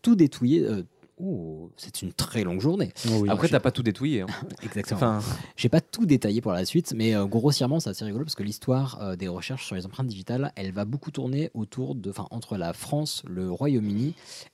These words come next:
Speaker 1: et un peu l'Argentine. Euh, donc il n'y a pas que ces pays, mais, euh, après c'est aussi potentiellement le, le prisme, euh, européen qui fait qu'on, qu'on voit ces informations.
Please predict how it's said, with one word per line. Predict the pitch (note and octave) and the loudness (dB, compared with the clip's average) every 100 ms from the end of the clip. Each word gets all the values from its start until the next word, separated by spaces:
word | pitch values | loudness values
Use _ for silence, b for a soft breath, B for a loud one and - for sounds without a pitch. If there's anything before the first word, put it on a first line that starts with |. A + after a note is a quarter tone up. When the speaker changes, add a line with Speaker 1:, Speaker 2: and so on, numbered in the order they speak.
| A#2+ | 0
Speaker 1:
et | C#3+ - | 0 0
un | A2+ | -6
peu | A2+ - C3 | -6 0 4
l'Argentine. | B2+ G2 G2+ F#2 B2 D3 B B B B - | 4 2 -4 -6 -6 -6 B B B B -10
Euh, | E2+ E2 | -6 -6
donc | F2 | -6
il | F2+ | -8
n'y | |
a | |
pas | A2 | -6
que | A#2+ B2 | -4 -2
ces | - G#2 | -2 -4
pays, | G2+ A2+ C3 | -2 -2 0
mais, | G2 G2 | -2 -2
euh, | E2+ D#2 D2+ | -2 -2 -4
après | - A2+ | -4 -4
c'est | - | -6
aussi | D#2 - G#2 | -8 -8 -10
potentiellement | - F2 - G2+ | -8 -10 -8 -8
le, | F#2+ D#2+ D#2 | -6 -6 -8
le | D#2+ D#2+ | -10 -10
prisme, | - - A#2 A#2 G2 | -6 -6 -6 -6 -6
euh, | E2+ E2 D#2+ F2 | -6 -6 -8 -8
européen | G2+ F#2+ F#2+ F#2+ A#2 | -6 -4 -4 -6 -8
qui | - - | -8 -12
fait | G#2+ | -12
qu'on, | F2 D#2 F2 | -12 -16 -18
qu'on | - E2+ | -16 -8
voit | G#2 | -8
ces | - | -6
informations. | F2 F2 D#2+ B2 | -8 -8 -8 -8